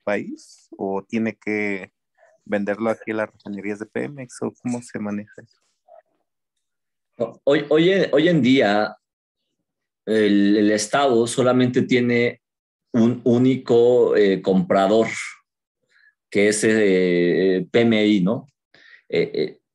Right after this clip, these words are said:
Speaker 2: el objetivo de la reforma energética es que pudiera hab-, haber más compradores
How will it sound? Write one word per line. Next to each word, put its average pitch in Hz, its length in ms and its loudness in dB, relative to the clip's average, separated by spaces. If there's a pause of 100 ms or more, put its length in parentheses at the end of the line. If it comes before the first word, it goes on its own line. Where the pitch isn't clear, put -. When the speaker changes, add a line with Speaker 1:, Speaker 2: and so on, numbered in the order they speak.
(300)
Speaker 2:
el 107 220 2
objetivo 139 540 0
de 156 60 4
la 107 160 2
reforma 139 460 0
energética 127 680 -2
es 117 100 -2
que - 120 -4
pudiera 117 420 2
hab-, 113 180 0
haber 110 260 2
más 113 220 0
compradores 110 920 0